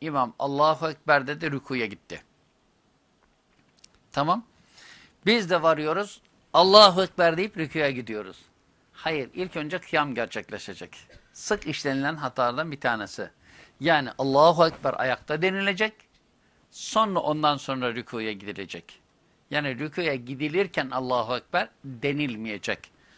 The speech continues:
O kıyam yerine getirilecek ki ondan sonra rükû yapılsın, rükû da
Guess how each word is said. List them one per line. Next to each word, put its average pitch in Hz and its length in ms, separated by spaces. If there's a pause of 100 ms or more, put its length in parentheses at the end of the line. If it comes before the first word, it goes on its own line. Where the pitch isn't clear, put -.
(240)
O 175 120
kıyam 135 360
yerine 127 360
getirilecek 127 720
ki 190 120
ondan 131 320
sonra 123 260
rükû 117 340
yapılsın, 123 540
rükû 127 300
da 117 120